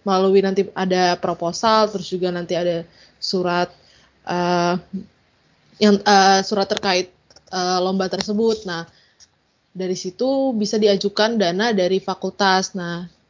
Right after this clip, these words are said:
kalau untuk nominalnya sendiri udah ditentukan juga sama, eh, surat keputusannya. Nah, itu salah satu bentuk, eh, serta langkah, eh, F S M untuk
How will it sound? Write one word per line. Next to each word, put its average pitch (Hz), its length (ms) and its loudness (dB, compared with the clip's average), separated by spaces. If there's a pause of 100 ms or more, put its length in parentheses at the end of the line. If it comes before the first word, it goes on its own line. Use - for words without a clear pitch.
kalau 185 320 -2
untuk 190 160 -4
nominalnya 185 480 -2
sendiri 196 320 2
udah 202 240 2
ditentukan 185 480 -4
juga 202 240 2
sama, 185 560 -2 (480)
eh, 180 500 0 (140)
surat 202 240 -2
keputusannya. 190 800 -2 (180)
Nah, 175 120 -8 (120)
itu 202 160 -2
salah 214 160 4
satu 220 240 2
bentuk, 214 480 2 (560)
eh, 185 160 -2
serta 202 320 -2
langkah, 214 580 0
eh, 185 480 -6 (140)
F - 80 -18
S 185 160 -8
M 226 240 -4
untuk 196 400 -6